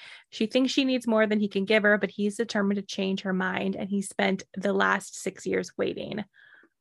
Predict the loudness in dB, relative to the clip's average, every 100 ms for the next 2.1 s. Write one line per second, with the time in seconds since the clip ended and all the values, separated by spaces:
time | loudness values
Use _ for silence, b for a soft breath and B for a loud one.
0 | _ 6 6 6 2 -4 _ _ _ 2
1 | 4 4 2 -4 -4 2 4 6 6 4
2 | 0